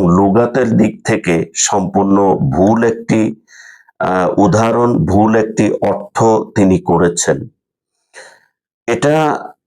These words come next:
নবীরা সংবাদের ধারক বাহক, সেটা ঠিক আছে,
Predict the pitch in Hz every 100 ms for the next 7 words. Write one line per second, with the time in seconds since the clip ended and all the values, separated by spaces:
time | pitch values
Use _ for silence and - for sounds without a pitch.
0 | _ _ _ _ _ _ _ - 127 123
1 | 120 139 151 151 160 - - - _ _
2 | _ - - - 123 117 143 135 151 127
3 | 113 113 120 113 107 113 113 117 113 -
4 | - 104 113 107 - 101 110 95 -